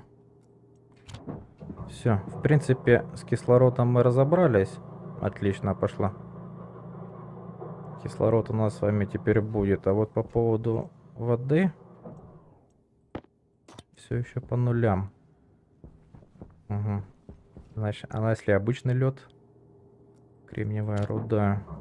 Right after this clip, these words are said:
Ладно, пусть заполняется кислородом. Давайте попробуем взять обычный лёд. Вот он у нас тут лежит недалеко. Добудем немножечко. Так,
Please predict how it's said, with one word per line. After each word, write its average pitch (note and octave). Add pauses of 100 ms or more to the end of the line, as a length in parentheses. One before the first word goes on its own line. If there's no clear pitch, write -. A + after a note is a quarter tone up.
Ладно, G#2+
пусть A2+
заполняется A#2
кислородом. D3
Давайте C3
попробуем A2+
взять G#2+
обычный A2+
лёд. G3+
Вот G2
он -
у -
нас -
тут - (880)
лежит G#2+
недалеко. G#2
Добудем G#2+
немножечко. G2+ (4000)
Так, -